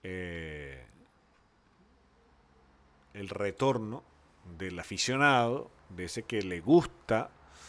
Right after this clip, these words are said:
pagar su entrada, ir a disfrutar de un espectáculo de gran nivel, como lo es el fútbol, sea donde sea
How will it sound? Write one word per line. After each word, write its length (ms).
pagar 360
su 120
entrada, 1000
ir 200
a 40
disfrutar 440
de 80
un 80
espectáculo 920
de 1120
gran 380
nivel, 560
como 200
lo 180
es 640
el 140
fútbol, 580
sea 220
donde 280
sea 440